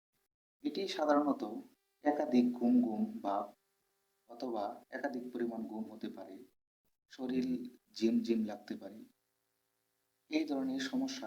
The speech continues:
দেখা দিতে পারে। ধন্যবাদ ভিউয়ার্স, যদি আপনারা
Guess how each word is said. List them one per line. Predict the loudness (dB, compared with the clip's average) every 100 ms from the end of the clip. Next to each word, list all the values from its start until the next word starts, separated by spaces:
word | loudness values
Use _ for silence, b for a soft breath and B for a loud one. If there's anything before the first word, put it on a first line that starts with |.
| -8
দেখা | -6 -6
দিতে | -8 -12
পারে। | -14 -18 -20 _ _ _ _ _ _ _ _ _ _ _ _ _ _ _ _ _ _ _ _ _ _ _ _ _ _
ধন্যবাদ | -2 0 0 0 6
ভিউয়ার্স, | 6 4 -4 -6 2 6
যদি | 8 8 6 0 -10 _
আপনারা | 2 4